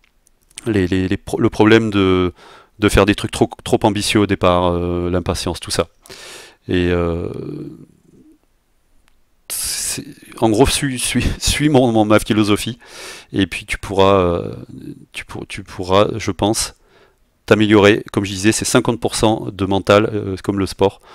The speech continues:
cinquante pour cent de développement personnel. C'est pour ça que je mixe apprentissage technique et développement personnel dans mon école.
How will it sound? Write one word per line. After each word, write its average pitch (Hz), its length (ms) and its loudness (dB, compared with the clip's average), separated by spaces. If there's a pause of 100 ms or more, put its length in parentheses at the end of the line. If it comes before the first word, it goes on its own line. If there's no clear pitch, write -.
(260)
cinquante 104 400 -2
pour - 140 -4
cent 107 240 0
de 92 100 0
développement 95 400 0
personnel. 98 340 0
C'est - 120 -4
pour - 120 -6
ça 117 120 4
que - 100 -4
je 95 160 -4 (460)
mixe 107 400 0
apprentissage 110 580 2
technique 107 300 -2
et 107 60 0
développement 101 380 0
personnel 98 500 -2 (120)
dans 98 100 -4
mon 98 140 -2
école. 92 300 -4